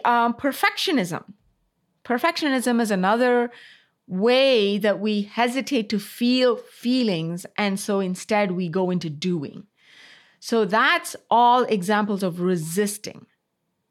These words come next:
right? We, it's not even that we're cheering it on by running alongside. We're just pretending we don't even feel it. That's resisting.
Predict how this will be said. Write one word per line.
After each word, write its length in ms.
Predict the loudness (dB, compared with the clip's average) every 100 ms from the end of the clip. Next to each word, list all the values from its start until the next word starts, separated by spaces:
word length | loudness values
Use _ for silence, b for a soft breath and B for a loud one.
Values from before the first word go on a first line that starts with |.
| _ -2
right? 300 | 0 0 -2
We, 240 | -2 -2
it's 240 | -4 -4 0
not 260 | 2 2
even 180 | 2 2
that 100 | 2
we're 140 | 2 0
cheering 500 | -2 2 2 2 0
it 80 |
on 240 | 0 0 0
by 140 | 0
running 260 | 0 0 0
alongside. 480 | 0 -2 -2 -2 0
We're 80 |
just 200 | -2 -2
pretending 360 | -2 0 0 0
we 80 | 0
don't 160 | 0
even 200 | -2 -4
feel 220 | -4 -6 -6
it. 140 | -10 _ _ -4
That's 360 | 0 0 -2 -4
resisting. 520 | -2 -2 -6 -10